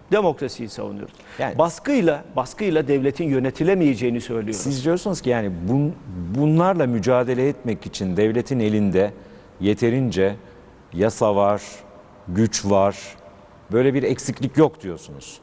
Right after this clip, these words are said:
Speaker 1: Her şey var. Siz o insanları sokağa çıkmadan önce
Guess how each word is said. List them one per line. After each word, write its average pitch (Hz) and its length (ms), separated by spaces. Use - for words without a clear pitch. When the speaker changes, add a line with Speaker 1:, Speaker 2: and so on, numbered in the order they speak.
Speaker 1:
Her 156 200
şey 113 320
var. 95 140
Siz - 340
o 175 120
insanları 131 640
sokağa 135 440
çıkmadan 113 560
önce 107 340